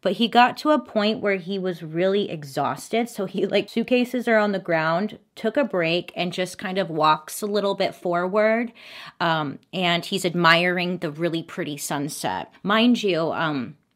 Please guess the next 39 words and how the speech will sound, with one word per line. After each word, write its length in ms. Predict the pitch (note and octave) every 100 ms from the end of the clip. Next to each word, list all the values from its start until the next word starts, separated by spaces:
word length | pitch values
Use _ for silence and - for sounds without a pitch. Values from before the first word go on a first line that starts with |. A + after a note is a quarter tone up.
| -
his 160 | F#3+
suitcases 640 | - B3 A#3+ G#3 F#3+ F3 E3+
are 220 | E3 D3
kind 220 | - B3+
of, 80 | A#3+
like, 180 | E3 -
back 380 | D3 D#3 - E3+
behind 320 | D3 C3+ D#3
him 120 | D#3+
a 60 | D#3+
little 220 | E3 F3+
bit, 360 | F#3 G3+ - -
and 160 | E3 E3+
then 80 |
he 140 | F3 E3+
hears 400 | F#3 G3 A#3 -
someone 440 | E3+ D3 C#3 C#3
shouting 680 | C3+ - F3+ C#4+ C4+ - D#3+
behind 420 | F3 E3 A#3 D4+ D#3
him. 140 | -
It's 160 | - D3
a 40 |
man, 320 | D#3+ G3+ D3
it's 160 | - C#3
an 60 | -
older 320 | D#3 D#3 F#3
man. 240 | D#3 D3
He's 180 | D#3 -
hanging 220 | D#3 D3+
out 160 | D#3 -
at 80 | -
the 80 |
park, 420 | F3+ - - C#3 -
and 100 | D3
he 120 | C#3
saw 400 | - C#3 C#3 D3
the 100 | D3+
two 240 | - C#3+
suitcases, 960 | - D4+ D#4 - C#3 - - - -